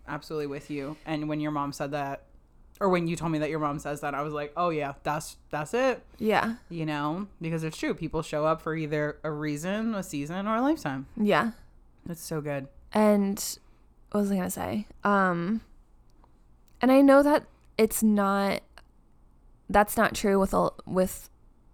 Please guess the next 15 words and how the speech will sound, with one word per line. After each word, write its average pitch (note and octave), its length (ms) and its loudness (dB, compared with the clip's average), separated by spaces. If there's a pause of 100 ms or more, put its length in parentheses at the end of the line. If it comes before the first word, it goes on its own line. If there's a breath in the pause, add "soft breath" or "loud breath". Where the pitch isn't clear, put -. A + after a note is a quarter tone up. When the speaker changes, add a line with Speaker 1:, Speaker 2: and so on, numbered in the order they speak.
(320)
Speaker 2:
like, G#3+ 280 4
people C4 440 -4
could A3 260 -4
say - 180 -4
yes. A#2+ 600 2
Speaker 1:
Oh, C4+ 200 6
absolutely. B3+ 1160 4
Speaker 2:
And D3+ 100 -12
honestly G#3 480 6
have, F#3 320 2
like, F3 240 -2
a - 40 0
friendship - 720 0
breakup, F3+ 600 2
which - 480 4